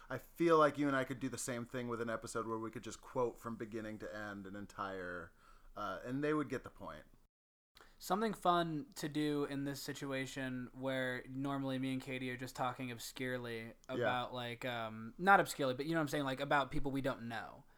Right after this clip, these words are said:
Speaker 2: None of our movies, they're always studio flicks.
Speaker 1: Right.
Speaker 2: Like, we've never, we've never, uh, reviewed an indie movie, really, let alone a true, like, lowercase I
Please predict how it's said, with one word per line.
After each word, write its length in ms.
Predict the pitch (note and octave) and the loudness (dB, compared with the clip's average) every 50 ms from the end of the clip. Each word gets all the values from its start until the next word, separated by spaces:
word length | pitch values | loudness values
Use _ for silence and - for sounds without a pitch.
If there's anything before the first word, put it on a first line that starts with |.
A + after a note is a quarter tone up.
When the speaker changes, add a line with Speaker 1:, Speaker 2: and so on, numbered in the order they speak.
| - - - | -20 -10 0
Speaker 2:
None 160 | - D#3 F3 | 4 6 8
of 80 | G3 F#3+ | 8 10
our 100 | G3+ F#3+ | 10 10
movies, 480 | F3 E3 E3+ D#3+ D#3 D3+ D3 C#3 B2+ C3 | 10 8 6 4 6 4 4 2 2 2
they're 160 | D#3+ E3 E3 | 6 10 10
always 240 | D#3+ D#3+ D3+ C#3 - | 10 10 8 4 0
studio 380 | - - D#3+ D#3 C#3+ B2+ G#2+ | 0 0 2 2 2 0 -2
flicks. 480 | G#2+ - - G2 C#2+ - - - - - - - - | -2 -6 -8 -10 -10 -10 -12 -16 -16 -16 -16 -12 -6
Speaker 1:
Right. 180 | - - C2+ D#2+ | -2 0 2 4
Speaker 2:
Like, 220 | D#3 D#3 D3 C3 | 4 4 4 2
we've 200 | C3 D3 D3 C#3 | 2 0 0 2
never, 500 | D3+ D#3 D#3+ D#3+ D#3 D#3+ D#3 D#3 D3 C#3+ - | 4 4 4 4 6 6 6 6 6 4 2
we've 140 | C#3+ D3 D3 | 0 2 4
never, 520 | D#3+ E3 E3+ E3+ E3+ D#3+ D#3 D3+ D3 C3+ - - C#3+ C3+ C#3 - | 4 6 6 6 6 6 6 4 2 0 -6 -10 -10 -8 -2 2
uh, 160 | D3 C#3+ C#3 | 2 4 4
reviewed 420 | C3+ C#3+ C#3+ C3+ D3 C#3+ C#3+ C#3 C3+ | 4 2 2 2 2 4 4 2 2
an 120 | B2 C3+ | 0 0
indie 260 | C#3+ D3 D3 D3 C#3 | 2 2 2 2 2
movie, 460 | C3+ C3 B2+ B2+ C3 C3 B2+ B2+ - - B2 B2+ A#2+ C#3 C#3+ | 2 0 0 0 0 0 -2 -2 -4 -8 -10 -14 -12 -8 -4
really, 400 | C#3 D3+ D#3 D3+ C#3 C3 A#2+ B2 | 0 2 4 4 4 2 0 0
let 160 | A#2+ C3 D#3 D#3+ | 2 2 4 4
alone 200 | D#3 D#3 D3+ C#3+ | 6 4 4 2
a 80 | B2 | 0
true, 680 | A#2+ - - - - F3+ F3+ E3+ D#3+ D3+ C#3+ C3+ C3+ - - - - - - - | -2 -4 -2 4 8 8 10 10 10 8 6 6 2 0 -6 -14 -20 -20 -16 -12
like, 280 | D#3+ D3 C3 B2+ B2 | -8 -6 -6 -6 -6
lowercase 760 | - C3+ D3+ E3 E3 D#3+ D3+ - E3 D3 C3+ B2+ - - - - - - - - | -2 0 4 4 4 4 4 2 0 0 0 0 -2 -4 -6 -8 -12 -8 -2 0
I 420 | C3+ B2+ B2 B2 A#2+ A#2+ C3 C#3 | 2 2 2 2 0 -2 -4 -6